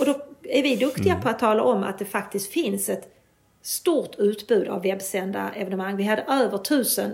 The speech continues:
Speaker 1: stycken webbsända seminarium under förra årets vecka som man kunde sitta var som helst i världen och titta på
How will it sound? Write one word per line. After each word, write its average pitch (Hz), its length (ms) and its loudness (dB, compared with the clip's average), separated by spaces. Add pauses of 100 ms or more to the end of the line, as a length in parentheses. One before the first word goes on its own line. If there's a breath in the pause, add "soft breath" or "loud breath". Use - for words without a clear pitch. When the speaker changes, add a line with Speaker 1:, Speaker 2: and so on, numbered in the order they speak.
(120)
Speaker 1:
stycken 214 400 0
webbsända 190 540 -2
seminarium 190 640 -2
under 202 340 -2
förra 196 500 -2
årets - 200 -8
vecka - 340 -4 (480 loud breath)
som 311 180 2
man 262 120 2
kunde 240 200 2
sitta 240 300 0
var 180 320 2
som 185 220 -2
helst 190 320 -2
i 185 60 -2
världen 196 360 -2
och 190 100 -8
titta 196 280 -2
på 202 320 -2